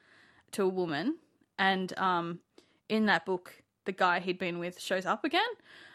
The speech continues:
He'd been pretty hardly identified in the first book as being gay. He'd occasionally join in, but he was only there to be with the other guy in the,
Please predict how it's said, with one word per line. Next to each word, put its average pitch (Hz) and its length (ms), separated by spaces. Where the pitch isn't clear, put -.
He'd 220 300
been 196 200
pretty 202 460
hardly 190 420
identified 185 680
in 190 120
the - 60
first 196 500
book - 240
as 185 340
being 180 500
gay. 165 400
He'd 254 160
occasionally 254 540
join 190 320
in, 185 360
but 214 120
he 247 80
was 226 120
only 214 200
there 180 280
to 180 140
be 180 280
with 180 220
the 175 120
other 208 200
guy 104 360
in 202 180
the, 165 200